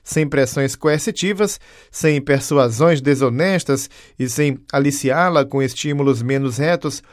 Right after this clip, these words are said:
longe de ser um atentado à liberdade religiosa, é uma homenagem a essa liberdade, a qual é proporcionado o escolher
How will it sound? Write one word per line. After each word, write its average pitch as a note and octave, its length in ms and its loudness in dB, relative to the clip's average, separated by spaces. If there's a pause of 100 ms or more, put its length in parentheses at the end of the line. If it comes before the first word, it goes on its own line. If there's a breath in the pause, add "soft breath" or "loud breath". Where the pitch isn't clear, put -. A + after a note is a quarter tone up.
(120)
longe B3 480 4
de A#3 160 -2
ser G3+ 360 -2
um D3 140 -2
atentado C3 720 2
à B2 80 4
liberdade B2+ 720 0
religiosa, F#3 800 2 (180 soft breath)
é B2+ 180 2
uma D3 300 2
homenagem A#2+ 640 -2
a B2+ 140 0
essa C#3 240 2
liberdade, B2+ 800 2 (260 loud breath)
a A#2 200 -2
qual B2+ 440 2
é B2+ 120 -2
proporcionado B2+ 1040 -2
o D#3+ 180 6
escolher F3+ 500 2